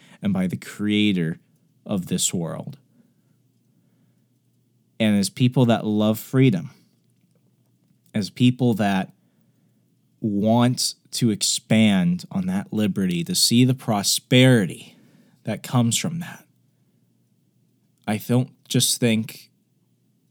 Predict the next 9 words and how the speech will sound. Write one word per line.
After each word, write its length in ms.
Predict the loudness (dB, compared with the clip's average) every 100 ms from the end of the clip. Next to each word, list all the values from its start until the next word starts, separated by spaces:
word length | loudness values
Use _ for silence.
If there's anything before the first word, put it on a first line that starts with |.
| _ _ _ _ _ -6
we 220 | -2 -2
should 240 | -2 -4
get 180 | -2 -2
involved 480 | -4 -2 -2 -2 -4
every 220 | -6 -4
once 400 | -2 -2 -2 -2
in 40 |
a 40 | -4
while. 500 | -4 -8 -12 -14